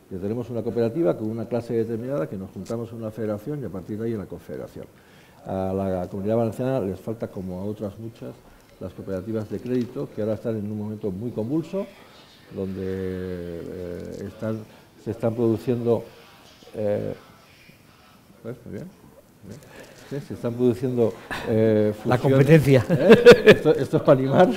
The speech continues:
Speaker 1: ¿no? Se están produciendo, ya veis, fusiones que, que antes se llamaban frías y ahora nadie sabe cómo se llaman, pero, ¿no? integraciones. Bueno, prácticamente la, la Comunidad Valenciana, más de la mitad se han integrado en el Grupo Cajamar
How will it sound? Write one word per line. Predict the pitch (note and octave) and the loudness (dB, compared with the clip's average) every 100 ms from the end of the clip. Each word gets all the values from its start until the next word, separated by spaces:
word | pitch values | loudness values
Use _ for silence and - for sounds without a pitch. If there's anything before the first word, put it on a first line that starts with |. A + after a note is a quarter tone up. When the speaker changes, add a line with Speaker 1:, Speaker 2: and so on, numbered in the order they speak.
| - | -4
Speaker 1:
¿no? | D3 C#3+ D#3+ A2+ - - - - - - | -6 -4 -4 -4 -8 -14 -14 -14 -16 -10
Se | |
están | G#2+ B2+ | -2 0
produciendo, | B2+ A#2 C#3 B2+ - | 0 0 2 0 0
ya | A#2 | -2
veis, | A#2+ C3 | 0 0
fusiones | - G#2 - C3+ C#3 C#3+ | -2 -12 -6 -4 -2 -4
que, | - G#2 - | -6 -8 -8
que | - | -10
antes | A2+ A#2 | -10 -10
se | - | -10
llamaban | A2 A2+ A2 | -10 -8 -10
frías | G#2+ D3 D#3 D#3 | -8 -2 0 0
y | A#2 | 0
ahora | A2+ | -2
nadie | A2 A2 | -2 -6
sabe | G2+ A2+ G#2 | -6 -8 -8
cómo | G#2+ | -10
se | G#2 C3+ | -10 -8
llaman, | D#3 D#3+ E3 E3 C3 | -6 -6 -6 -8 -10
pero, | F#2+ F#2+ - | -10 -10 -10
¿no? | C3 | -12
integraciones. | - G#2 G#2 F#2+ F#2 C3+ C3+ C#3 C#3 C#3 - - - - - - - | -10 -10 -8 -8 -8 -6 -4 -4 -6 -8 -14 -20 -20 -20 -14 -12 -10
Bueno, | G2 F2 | -10 -12
prácticamente | G#2 F#2+ G#2 A2 A2 A2 | -12 -8 -6 -6 -4 -2
la, | G2+ | -2
la | G2 G2 | -4 -6
Comunidad | F#2+ G2 A2 | -6 -2 0
Valenciana, | A2+ G#2+ A#2+ A#2 | -2 -4 -4 -6
más | G#2 G2+ | -6 -6
de | |
la | G#2 | -6
mitad | G2 F#2 G#2 | -4 -4 -6
se | |
han | G#2 | -6
integrado | G2+ G2+ G#2+ G#2+ | -8 -6 -4 -4
en | F2 | -6
el | |
Grupo | F#2+ G2 G2 | -10 -10 -12
Cajamar | G2 A#2+ C#3 F3+ | -14 -14 -10 -10